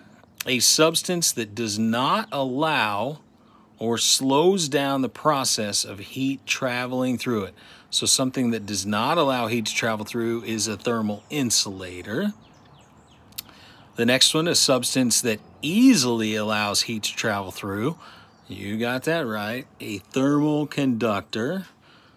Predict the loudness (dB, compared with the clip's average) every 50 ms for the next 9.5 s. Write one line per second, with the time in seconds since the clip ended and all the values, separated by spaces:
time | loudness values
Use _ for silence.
0 | _ _ _ -12 -12 -8 -6 -4 -4 -2 -4 -4 -6 -8 -10 -10 -8 -8 -6 -4
1 | -4 -4 -6 -4 -6 -6 -4 -4 -4 -4 -4 -6 -6 -6 -6 -6 -6 -8 -10 -6
2 | -6 -6 -4 -4 -6 -6 -6 -8 -8 -14 -20 -20 -18 -8 -6 -4 -4 -4 -4 -6
3 | -8 -6 -6 -4 -2 -2 -4 -4 -4 -4 -2 -2 -2 -2 -2 -4 -4 -4 -6 -6
4 | -6 -8 -8 -6 -6 -4 -4 -2 -2 -2 -2 -2 -2 -4 -8 -12 _ -20 -18 -12
5 | -10 -10 -10 -12 -18 -20 -20 -10 -4 0 2 2 4 4 4 4 4 4 4 2
6 | 2 2 2 2 2 2 0 0 0 0 -2 0 2 2 2 2 2 2 2 2
7 | 0 0 -2 -2 -2 -2 -2 0 0 0 0 0 0 0 0 0 0 0 -2 -2
8 | -2 -2 0 0 0 0 0 -2 -2 -2 0 0 -2 -2 -4 -4 -6 -6 -4 -2
9 | -2 -2 -2 -2 -4 -4 -6 -10 -16